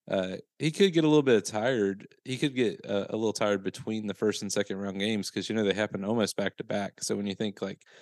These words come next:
huge guy who's getting a ton of minutes, I would say if you see, if you see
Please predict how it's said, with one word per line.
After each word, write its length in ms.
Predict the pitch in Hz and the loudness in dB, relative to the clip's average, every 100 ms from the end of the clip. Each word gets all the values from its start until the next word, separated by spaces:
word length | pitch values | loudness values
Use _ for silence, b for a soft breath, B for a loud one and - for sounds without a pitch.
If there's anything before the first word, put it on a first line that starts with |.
| B B _ | B B _
huge 460 | - - 123 120 113 | -14 -2 0 0 0
guy 340 | 110 107 110 | 0 2 2
who's 200 | 104 101 | 0 -2
getting 220 | 117 - 107 | -4 -6 -8
a 60 | |
ton 280 | 107 117 110 | -6 -2 0
of 80 | 98 | 2
minutes, 380 | 101 98 95 - | 0 0 -2 -2
I 80 | |
would 120 | 104 104 | 0 0
say 180 | 127 | 0
if 260 | 104 101 - | 0 -2 -2
you 100 | 135 | -2
see, 460 | 131 147 143 123 - _ | 0 -2 -2 -6 -16 _
if 140 | 127 120 | -2 0
you 120 | 131 | 0
see 580 | - - 135 135 127 | 0 2 4 4 2